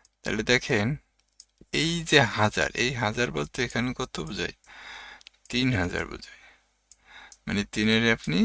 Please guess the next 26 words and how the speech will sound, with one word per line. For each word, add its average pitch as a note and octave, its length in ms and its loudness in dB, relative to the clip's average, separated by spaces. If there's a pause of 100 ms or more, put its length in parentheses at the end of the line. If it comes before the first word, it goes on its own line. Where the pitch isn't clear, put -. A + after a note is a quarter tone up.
(180)
এক A2+ 140 -2
হাজার A2 260 -4
দিয়ে F#2+ 180 0
গুণ F#2+ 240 -2
দিলে A2 220 -2
কত? B2 200 -4 (180)
তিন G#2+ 220 0
হাজার D#2+ 280 -4
হবে। - 220 -10 (1000)
এখানে A#2 360 2
অযুত A#2+ 360 -2
বলতে D3 280 0
কত C#3 260 0
বোঝায়? G2 360 -2 (100)
এক B2 220 0
অযুত C#3+ 300 -6
সমান B2+ 360 -2
হচ্ছে - 280 -4
দশ G#2 300 2
হাজার। - 260 -4 (640)
তাহলে F#2 260 -4 (160)
তিনের A2+ 560 2
আপনি A2 280 -2
কত? - 220 -6 (140)
দশ G2 340 -2
দিয়া, F#2 260 -2